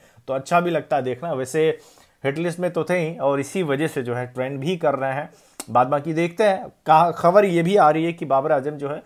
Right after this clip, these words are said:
बीच में कुछ मैचों के लिए अवेलेबल हो सकते हैं, तो उन्हें पिक किया जा सकता है as a wild card entry के तौर पे। तो कुछ भी हो सकता है, धैर्य रखिए, पेशेंस रखिए, सब कुछ होगा। बाबर आजम खेलते हुए भी नजर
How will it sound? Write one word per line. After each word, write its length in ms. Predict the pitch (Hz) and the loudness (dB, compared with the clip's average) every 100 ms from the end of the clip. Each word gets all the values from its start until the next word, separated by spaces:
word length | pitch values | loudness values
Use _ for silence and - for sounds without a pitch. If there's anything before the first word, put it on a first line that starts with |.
| - - | -20 -18
बीच 280 | 110 160 190 | -8 -6 -4
में 140 | 175 170 | -6 -6
कुछ 200 | 160 131 | -6 -6
मैचों 320 | 131 131 170 | -6 -6 -8
के 100 | 160 | -2
लिए 80 | 143 | -2
अवेलेबल 340 | 135 139 147 | -2 -4 -6
हो 160 | 135 156 | -6 -8
सकते 280 | 139 - | -10 -10
हैं, 100 | 139 | -10
तो 100 | 135 | -8
उन्हें 220 | 120 139 165 _ _ - | -8 -8 -10 _ _ -8
पिक 200 | 170 - | -8 -4
किया 220 | 147 127 | -2 0
जा 140 | 117 | 0
सकता 340 | 110 120 - 160 | -2 -8 -4 -6
है 100 | - | -2
as 200 | 135 151 | -4 -4
a 80 | |
wild 380 | 123 120 143 165 | -4 -2 -2 -2
card 440 | 151 _ 147 127 127 | -8 _ 2 2 0
entry 560 | - 123 120 127 117 104 | -8 -8 -8 -8 -10 -10
के 80 | |
तौर 260 | 92 92 92 - | -14 -12 -12 -14
पे। 80 | - | -16
तो 100 | 160 | -12
कुछ 200 | 175 175 | -10 -8
भी 120 | 208 | 0
हो 140 | 208 | 0
सकता 300 | 175 175 - | 0 -4 -4
है, 120 | 208 - _ _ _ _ 107 | -4 -4 _ _ _ _ -16
धैर्य 520 | 101 107 151 190 175 | -8 6 6 8 4
रखिए, 540 | 131 120 - 113 240 - _ _ _ | 2 -2 -6 -12 -12 -18 _ _ _
पेशेंस 500 | 117 120 147 156 - | -4 -2 -4 -4 -4
रखिए, 540 | 110 101 - 107 143 _ _ _ - | -6 -6 -10 -10 -10 _ _ _ -6
सब 200 | 135 123 | -4 -4
कुछ 300 | 123 135 - | -4 -6 -6
होगा। 360 | 98 90 90 92 _ _ - | -12 -10 -14 -18 _ _ -10
बाबर 380 | 98 113 120 | -6 0 0
आजम 340 | 107 98 117 196 _ | -2 -8 -12 -20 _
खेलते 460 | - 101 98 107 101 | -10 -10 -8 -8 -8
हुए 240 | 101 104 | -8 -10
भी 220 | 98 151 | -8 -12
नजर 320 | 196 98 - | -10 -12 -12